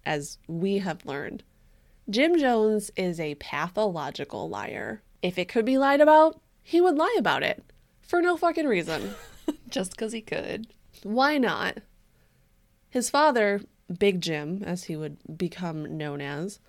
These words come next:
Speaker 1: was a World War One veteran who suffered lung damage from a mustard gas attack, and then he lived on disability payments for pretty much the rest of his life. The gas would scar his lungs and also leave him physically weakened, but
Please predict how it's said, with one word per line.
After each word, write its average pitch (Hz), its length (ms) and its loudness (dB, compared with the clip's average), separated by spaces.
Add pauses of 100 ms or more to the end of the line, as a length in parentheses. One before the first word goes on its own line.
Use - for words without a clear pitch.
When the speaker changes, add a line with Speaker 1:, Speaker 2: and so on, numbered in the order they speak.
(320)
Speaker 1:
was 247 200 6
a 247 80 8
World 262 300 4
War 269 180 2
One 180 240 -2
veteran 165 400 -6
who 180 140 -2
suffered 185 400 -4
lung 214 280 0
damage 160 400 -6
from 160 160 -8
a 160 60 -4
mustard 214 520 -2
gas 170 300 -2
attack, 135 460 -6 (580)
and 208 140 2
then 190 60 2
he 202 140 0
lived 233 240 2
on 277 120 2
disability 170 640 -2
payments - 460 -10
for - 160 -12
pretty 175 180 -6
much 165 180 -6
the 151 80 -8
rest - 220 -10
of 156 80 -10
his - 120 -12
life. - 380 -14 (680)
The 226 80 0
gas 233 360 2
would 302 140 -6
scar 214 300 0
his 226 180 0
lungs 160 540 -8 (420)
and 226 140 0
also 247 500 2
leave 202 400 0
him 170 300 -4
physically 202 480 -2
weakened, 147 520 -8 (600)
but 247 320 6